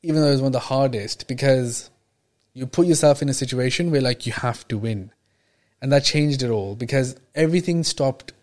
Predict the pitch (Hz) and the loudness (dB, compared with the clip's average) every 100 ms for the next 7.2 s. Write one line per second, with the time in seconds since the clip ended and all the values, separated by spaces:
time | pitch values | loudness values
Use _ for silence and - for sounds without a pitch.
0 | _ 123 120 120 - 139 147 139 131 123 | _ -18 -10 -8 -6 -4 -4 -2 -2 0
1 | 135 156 - 151 147 147 165 180 139 - | 0 0 -2 -4 -2 -2 -2 0 -2 -6
2 | 113 - - _ _ _ _ _ _ _ | -8 -12 -16 _ _ _ _ _ _ _
3 | 135 135 139 147 151 151 151 - 135 156 | 0 4 6 6 6 6 6 4 8 10
4 | 160 170 151 151 160 131 135 135 117 117 | 10 8 6 6 4 2 2 4 2 0
5 | 113 127 127 131 131 127 127 127 147 139 | 4 4 4 2 2 2 0 0 0 0
6 | 135 131 127 123 123 117 120 117 117 104 | 0 2 2 2 0 0 0 0 0 -2
7 | 101 110 | -6 -10